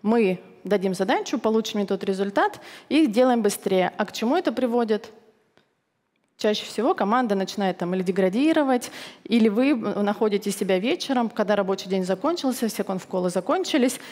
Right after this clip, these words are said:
и вы начинаете наконец-таки делать те задачи, которые от вас ждут как руководителя. Третье, как раз которая ошибка и чаще всего ей способствует боязнь делегировать, это быть микроменеджером. Когда начинающий руководитель начинает всё контролировать,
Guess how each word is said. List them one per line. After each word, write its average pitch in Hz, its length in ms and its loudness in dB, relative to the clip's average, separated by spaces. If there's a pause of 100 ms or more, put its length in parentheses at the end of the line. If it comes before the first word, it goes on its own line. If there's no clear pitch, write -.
(220)
и 233 100 2
вы 262 80 4
начинаете 240 400 0
наконец-таки 202 500 -2
делать 190 300 0
те 196 100 0
задачи, 185 340 -2
которые 196 360 0
от 180 80 -4
вас 180 160 0
ждут 185 240 -6
как 196 180 -4
руководителя. 180 600 -6 (1080)
Третье, 269 540 4 (260)
как 220 160 -2
раз 214 220 0
которая 202 600 2 (840)
ошибка 226 640 0
и 208 60 -4
чаще 214 260 0
всего 196 540 0 (100)
ей 214 260 2
способствует 196 880 -2 (340)
боязнь 208 360 2
делегировать, 240 500 2
это 214 140 2
быть 226 180 -2
микроменеджером. 190 680 0 (320)
Когда 208 420 2
начинающий 202 460 0
руководитель 233 600 0
начинает 202 440 0
всё - 180 -4
контролировать, 214 760 2